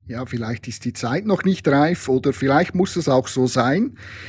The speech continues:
Jetzt ist noch interessant, in der Schweiz gibt es mit der evangelischen Volkspartei E V P noch eine weitere traditionsreiche Partei,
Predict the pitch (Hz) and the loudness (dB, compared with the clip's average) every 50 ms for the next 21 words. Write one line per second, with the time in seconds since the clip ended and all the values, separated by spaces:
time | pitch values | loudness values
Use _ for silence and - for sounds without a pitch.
0 | - - - - - - 131 156 151 - - 165 156 - - - 139 143 135 - | -16 -18 -18 -12 0 2 2 2 2 2 0 0 0 0 -4 -2 0 0 2 4
1 | 143 135 127 - 120 120 - - - 113 120 147 196 - - 131 127 120 110 120 | 4 2 4 2 0 -2 -2 -2 -2 -2 0 0 -2 -2 -2 -2 -2 0 0 -2
2 | 113 - - 117 123 151 208 226 - - - 143 139 - - 143 131 - 135 131 | -2 0 0 0 2 2 0 -2 -4 -6 -4 -4 -4 -2 -2 -2 0 0 0 0
3 | 123 - - 127 120 104 139 135 - 131 131 127 120 123 123 135 160 175 165 - | 0 2 0 0 0 0 -2 -2 0 0 0 0 2 2 2 4 4 2 2 0
4 | - 135 127 113 - - 120 139 185 - - - - - 147 143 - - 131 127 | 0 -2 -2 -2 -2 -2 -2 -2 -2 -4 -6 -6 -2 0 0 0 0 -2 -2 0
5 | 127 123 120 104 - 135 131 151 185 - 175 175 190 196 - - 160 165 180 196 | 0 0 -2 -2 -2 0 0 0 2 4 4 4 4 2 2 2 2 4 4 2
6 | 175 - - 139 127 120 - 131 127 123 123 123 117 104 104 110 135 156 - - | 0 -4 -4 -4 -4 -2 0 0 2 2 2 0 0 -2 -4 -4 -4 -4 0 0
7 | 156 147 151 151 - - - 131 120 - 120 107 - - 123 120 123 143 160 - | 0 2 2 0 0 0 -2 -2 -2 -2 -6 -8 -6 -4 -2 -2 0 0 -2 -2
8 | - 143 127 131 131 123 - 127 - - 117 113 117 - - - 117 113 123 147 | -2 0 0 0 0 0 -2 -4 -4 -4 -6 -6 -6 -8 -10 -8 -4 -2 0 0
9 | 170 | -2